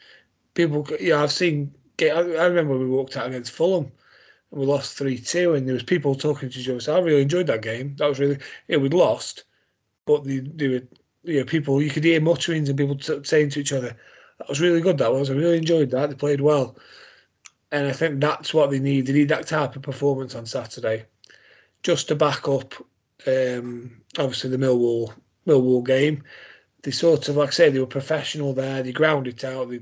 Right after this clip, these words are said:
they did the, did the dirty work, got it done. Um, yeah, so yeah, to me, I think if we're gonna put my neck on the line,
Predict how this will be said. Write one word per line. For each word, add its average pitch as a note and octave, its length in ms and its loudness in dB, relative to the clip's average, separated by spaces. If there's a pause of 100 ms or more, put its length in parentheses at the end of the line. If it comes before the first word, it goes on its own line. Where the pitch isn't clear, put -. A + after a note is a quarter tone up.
(160)
they B2+ 240 -8
did C#3 240 -8
the, C#3 100 -4
did C#3 300 -6
the C#3 160 -2
dirty C#3 440 0
work, C3+ 420 -2
got D3 160 0
it B2 100 -6
done. C3 340 -2 (1400)
Um, C3 600 -6
yeah, C#3 140 0
so C3+ 160 -4
yeah, C3 240 0
to A2+ 220 -6
me, D3+ 340 2 (180)
I C#3+ 60 -14
think - 600 -12 (380)
if D#3 80 -20
we're D#3+ 80 -6
gonna E3 120 6
put D3+ 140 0
my E3+ 60 0
neck F3+ 220 0
on F#3 80 -4
the F3 60 -2
line, F#3 460 -4